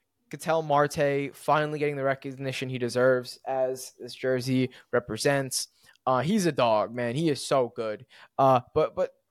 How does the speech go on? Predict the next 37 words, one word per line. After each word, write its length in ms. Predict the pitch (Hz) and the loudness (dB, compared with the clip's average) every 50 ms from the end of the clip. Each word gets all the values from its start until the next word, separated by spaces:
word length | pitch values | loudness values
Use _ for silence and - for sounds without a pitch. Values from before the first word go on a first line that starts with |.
| _ _ _ - 95 | _ _ _ -8 -6
um, 220 | - 170 165 160 120 143 | -4 -4 -4 -8 -12 -16
more 320 | 170 190 175 170 190 214 | -14 -4 0 2 2 2
than 180 | 214 220 190 175 | 2 0 -2 2
that, 220 | 208 226 180 143 | 2 2 2 2
I 40 | 135 | 0
mean, 160 | 135 139 139 | -4 -6 -6
this 140 | 156 156 - | -6 -6 -4
pitching 460 | - - 165 - 226 208 196 190 185 | -4 -4 -2 -2 -2 -4 -4 -6 -6
rotation 640 | - 160 160 151 - 143 135 127 - 139 139 147 143 - _ _ - _ - | 0 2 2 2 2 0 0 0 -2 -4 -4 -6 -8 -12 _ _ -12 _ -6
is 160 | 156 135 117 | -6 -6 -6
very 340 | 110 123 127 147 180 208 190 | -6 0 4 4 4 4 4
good. 300 | 143 143 135 143 147 135 | 2 2 2 2 0 -2
This 240 | 156 143 - - - _ _ _ _ _ - | -6 -8 -8 -12 -16 _ _ _ _ _ -2
bullpen 360 | 147 139 - - 185 156 147 | -2 -2 0 2 0 0 2
has 220 | 147 147 139 135 - | 0 -2 -4 -4 -4
some 240 | 156 147 135 120 | -8 -8 -10 -10
really 300 | 113 117 131 156 180 190 | -6 -4 -2 -2 -2 0
good 180 | 180 180 160 - | -2 -2 -4 -2
pieces. 580 | - 131 127 117 - 131 139 156 170 - - - _ - - - - _ _ - | -4 -4 -4 0 2 2 2 2 0 -4 -8 -12 _ -20 -20 -20 -20 _ _ 2
Uh, 220 | 147 147 143 135 | 4 4 4 4
and 120 | 147 180 196 | 0 -2 -4
then 80 | 202 | -6
you 80 | 220 214 | -6 -6
just 180 | 220 233 - - | -6 -6 -4 -4
look 140 | 185 - | -4 -4
at 100 | 233 - | -4 -4
this 140 | - 190 - | -4 -6 -6
lineup. 420 | 139 117 117 185 220 190 135 113 - 120 | -2 -2 0 0 0 -2 -2 -4 -6 -8
I 20 | |
mean, 160 | 135 143 143 | -10 -8 -6
they've 100 | 151 165 | -6 -4
got 220 | 170 196 190 156 - | -2 -2 -2 0 2
guys 360 | 131 117 123 143 165 165 156 | 2 4 6 4 4 4 2
that 140 | 160 139 - | 0 0 0
just 200 | 156 156 - - | -4 -6 -6 -6
step 240 | - - 127 139 - | -2 -2 -2 -2 0
up. 380 | 135 135 175 196 160 - _ | 0 2 4 2 2 0 _